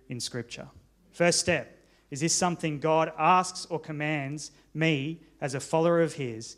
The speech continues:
to do in Scripture? And as you take this step, if you've been following Jesus for some time and this comes to your ears, y-, this will be a very quick check, likely. But if you're newer to the faith, then perhaps this is even something you, you,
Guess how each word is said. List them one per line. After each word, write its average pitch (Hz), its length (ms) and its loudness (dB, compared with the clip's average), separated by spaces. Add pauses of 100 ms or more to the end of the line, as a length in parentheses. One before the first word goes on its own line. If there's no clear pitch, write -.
(240)
to 135 160 -2
do 120 360 0 (260)
in 120 80 -6
Scripture? - 480 -6 (500)
And 180 100 4
as 185 180 6
you 175 60 2
take 214 280 6
this 208 160 0
step, 156 400 -4
if 165 160 -2
you've 165 120 0
been 165 200 2
following 175 420 2
Jesus 165 380 2
for 170 100 -8
some 165 280 -2
time 190 400 -2 (400)
and 156 160 0
this 180 160 2
comes 180 320 0
to 185 100 -2
your 165 220 2
ears, 220 480 2 (720)
y-, 165 180 -10
this 185 320 -2
will 185 100 6
be 185 160 10
a 170 40 6
very 190 220 6
quick 247 320 0
check, - 380 -8 (100)
likely. 123 440 -4 (560)
But 170 100 2
if 185 160 0
you're 170 100 6
newer 220 280 4
to 240 120 -2
the 175 100 0
faith, 120 420 -6
then 151 280 -4 (220)
perhaps 180 380 4
this 180 180 -4
is 165 300 -6
even 175 320 0
something 170 280 -2
you, 160 220 0
you, 156 240 0